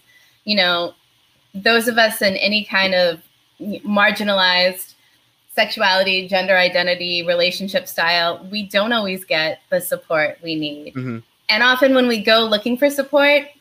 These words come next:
Speaker 1: people are either don't understand, like, our identities, or they're quick to blame that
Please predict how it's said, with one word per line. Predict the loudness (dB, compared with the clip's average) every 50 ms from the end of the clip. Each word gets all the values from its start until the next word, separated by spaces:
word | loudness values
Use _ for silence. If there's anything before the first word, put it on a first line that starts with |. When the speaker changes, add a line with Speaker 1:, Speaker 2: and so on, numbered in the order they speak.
| _ _ _ _ _ _ _ _ _ _ _ -6
Speaker 1:
people | -4 -4 -2 0 0 0
are | 2 2 4 4 4 6 6 6 6 4 4 2 0 _ _ _ _ _
either | -6 -2 0 4 4 4 4 4 2 -2 -4
don't | -2 -2 0 0
understand, | -2 -4 -4 -4 -6 -8 -10 -10 -4 -2 0 0 0 0 0 -2 -2 -4 -6 -10 -10 -8
like, | -8 -6 -2
our | 0 0
identities, | 0 0 -2 -4 -6 -6 -6 -6 -4 -4 -4 -6 -8 -12 -18 _ _ _ _ _ _ 2
or | 4 4 6 6 6 6 4 4 2 0
they're | -2 -2 -2 -4
quick | -6 -6 -6 -6 -8
to | -10 -10 -10
blame | -10 -10 -4 -2 0 2 2 2 2 0 0
that | 2 2 4 4 2 2 -2